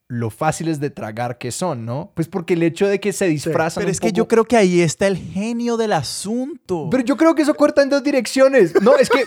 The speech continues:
Speaker 1: pues yo no diría que no es genial, porque es como que poner a la gente a cantar sobre, sobre tus ideas sin que ellos inicialmente se den cuenta necesariamente de lo que lo estás poniendo a cantar, eso es un tanto genial porque, pues,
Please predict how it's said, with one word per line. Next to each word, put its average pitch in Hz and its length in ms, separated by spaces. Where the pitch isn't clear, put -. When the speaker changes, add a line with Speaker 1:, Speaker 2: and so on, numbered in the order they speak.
Speaker 1:
pues 190 120
yo 208 100
no - 80
diría 277 160
que - 120
no 254 60
es 233 80
genial, 233 360
porque 139 220
es 139 80
como 196 220
que 131 140
poner 131 300
a 180 40
la 185 100
gente 135 220
a - 40
cantar 131 340
sobre, 135 720
sobre 120 340
tus - 280
ideas 127 520
sin 156 240
que 143 120
ellos 143 180
inicialmente 147 540
se 143 60
den 117 100
cuenta 135 200
necesariamente 127 600
de 135 160
lo 120 100
que 127 80
lo 117 80
estás 120 200
poniendo 135 260
a - 20
cantar, 117 420
eso 127 220
es 120 80
un 131 100
tanto 127 260
genial 113 300
porque, 117 220
pues, 107 240